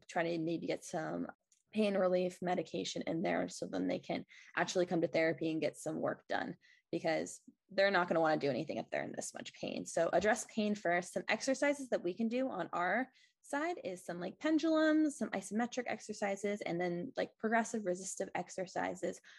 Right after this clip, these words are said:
So just working through that available range that we have, trying to maintain that range of motion and also keep that strength if we're able to, and they can tolerate it. So moving on to the chronic phase. So this is where the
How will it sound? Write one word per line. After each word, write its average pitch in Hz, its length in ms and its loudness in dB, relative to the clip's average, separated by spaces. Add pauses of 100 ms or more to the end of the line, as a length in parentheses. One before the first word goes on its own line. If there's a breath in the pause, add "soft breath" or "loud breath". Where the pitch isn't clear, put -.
(160 loud breath)
So 277 120 2
just 311 200 2
working 254 380 4
through 262 180 4
that 254 120 4
available 202 440 2
range 175 300 -8
that 214 100 -2
we 226 80 0
have, 226 280 0
trying 208 260 -2
to 196 40 0
maintain 196 720 -4
that 214 180 0
range 208 200 -2
of 196 60 -4
motion 196 320 -2
and 185 160 -4
also 170 480 -2 (380 soft breath)
keep 214 220 -4
that 185 180 4
strength 165 400 -4
if 151 140 -4
we're 160 140 0
able 160 340 0
to, 160 200 -4
and 156 140 -2
they 143 80 -2
can 160 140 -6
tolerate - 760 -2
it. - 200 -4 (380 soft breath)
So 208 200 2
moving 247 240 4
on 254 120 4
to 226 100 -6
the 185 80 0
chronic 320 520 2
phase. 185 440 -2
So 202 100 -2
this 247 240 -2
is 247 160 -2
where 208 260 4
the 185 120 -2